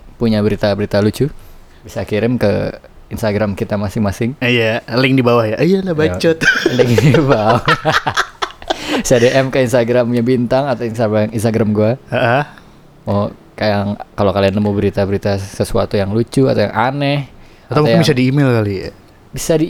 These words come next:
Speaker 1: email, iya, email
Speaker 2: Kita punya
Speaker 1: ke
Speaker 2: email, bro. Jangan lupa, bro, kita
Speaker 1: Kita
Speaker 2: punya
Speaker 1: punya
Speaker 2: email.
Speaker 1: email, Pak. Email kita apa? Ya, lihat dulu.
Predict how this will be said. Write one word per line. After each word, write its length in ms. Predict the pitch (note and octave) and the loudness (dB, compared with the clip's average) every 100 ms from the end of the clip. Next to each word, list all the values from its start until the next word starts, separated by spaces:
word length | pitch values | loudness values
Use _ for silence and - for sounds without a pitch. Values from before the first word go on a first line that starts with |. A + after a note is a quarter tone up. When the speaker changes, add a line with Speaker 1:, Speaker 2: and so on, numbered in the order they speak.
| F#3+ | 0
Speaker 1:
email, 440 | G#3 G#3+ A#3 F#3 C#3+ | 2 4 4 4 4
iya, 240 | A#3+ A#3 D3 | 4 6 4
email 280 | E3+ A3 E3 | 2 4 4
Speaker 2:
Kita 80 | G3 | 4
punya 180 | E3 | 4
Speaker 1:
ke 100 | D#3+ | 4
Speaker 2:
email, 200 | F#3+ F3 | 4 2
bro. 260 | C3+ B2 A2 G2+ G2+ | 2 0 -2 -4 -12
Jangan 220 | A2+ A2+ | -4 2
lupa, 280 | D3 F#3+ F3+ A#2 | 4 2 2 0
bro, 200 | A#2 A2 | 0 -4
kita 100 | A2+ | -2
Speaker 1:
Kita 60 | A2+ | 0
Speaker 2:
punya 160 | D3+ | 0
Speaker 1:
punya 120 | C#3+ - | 2 2
Speaker 2:
email. 80 | G3+ | 2
Speaker 1:
email, 240 | B2 G#2 | 0 -2
Pak. 160 | F#2 A2 | -2 -4
Email 200 | G#2+ A#2+ A#2 | -4 -6 -6
kita 200 | - - | -6 -6
apa? 320 | - F3+ - | -4 -6 -6
Ya, 100 | A#2+ | -2
lihat 160 | G2+ - | -2 0
dulu. 220 | D#3+ | 2